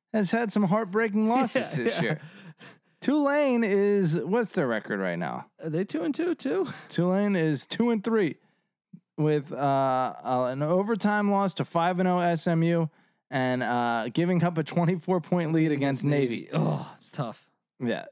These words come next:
Speaker 2: Tough. This team could be four and one.
Speaker 1: They could be. They're a good team. That, uh, Pratt, their quarterback,
Speaker 2: Yeah.
Speaker 1: is a true
Speaker 2: Freshman?
Speaker 1: freshman.
Speaker 2: Yeah.
Speaker 1: He's a fucking man.
Speaker 2: And trust me, I, I, as a guy that got my heart broken with U C F last week, their defense is not very good.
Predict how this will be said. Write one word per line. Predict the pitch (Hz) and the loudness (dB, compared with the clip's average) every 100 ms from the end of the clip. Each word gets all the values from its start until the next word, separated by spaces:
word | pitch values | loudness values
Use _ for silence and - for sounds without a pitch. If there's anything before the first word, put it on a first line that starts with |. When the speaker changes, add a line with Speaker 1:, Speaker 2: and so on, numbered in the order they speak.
| _ - | _ -8
Speaker 2:
Tough. | 147 123 - | -6 -6 -10
This | 160 | -14
team | - 196 | -6 -4
could | 147 | -2
be | 131 | -6
four | - 165 | -4 -2
and | 147 | 0
one. | 147 131 - _ - | -2 -4 -10 _ -6
Speaker 1:
They | 113 123 | -4 -4
could | 117 143 110 | 0 -2 -2
be. | 90 55 - | -10 -12 -6
They're | 120 139 | -2 -2
a | |
good | 147 170 156 | 0 -2 -2
team. | 160 190 113 78 - 120 | -2 -2 -2 -8 -14 -4
That, | 139 107 | -4 -2
uh, | 127 120 | -4 -4
Pratt, | - 151 175 214 | -4 -2 0 0
their | 190 | -2
quarterback, | 156 190 202 220 226 | -2 -2 0 0 -2
Speaker 2:
Yeah. | 226 | -2
Speaker 1:
is | 214 160 | -2 -2
a | 123 123 123 127 139 | 0 0 0 -2 -2
true | - 175 | -2 0
Speaker 2:
Freshman? | 208 208 | 0 0
Speaker 1:
freshman. | 208 226 | 0 -2
Speaker 2:
Yeah. | 175 135 123 _ | -2 -6 -12 _
Speaker 1:
He's | 208 | -2
a | 202 | -2
fucking | - 254 - 240 | 0 -4 0 0
man. | 262 277 143 - _ _ _ - | 2 2 0 -4 _ _ _ -4
Speaker 2:
And | 160 151 | -2 0
trust | 196 196 | -2 -2
me, | 135 117 | -4 -4
I, | 120 139 | -4 -4
I, | - 139 135 | -4 -4 -4
as | 135 | -4
a | 123 | -4
guy | 131 147 | -4 -2
that | 135 120 | -2 -4
got | 120 113 _ | -6 -8 _
my | 123 120 | -10 -4
heart | 143 147 | -4 -2
broken | 143 139 127 | -4 -4 -6
with | |
U | 127 135 | -6 -8
C | - 131 | -6 -8
F | 127 | -8
last | 127 139 | -8 -6
week, | 131 | -4
their | 143 | -2
defense | 156 165 131 123 | -2 -2 -6 -6
is | 120 | -6
not | 147 175 | -4 -2
very | 214 | -2
good. | 160 208 | -2 -4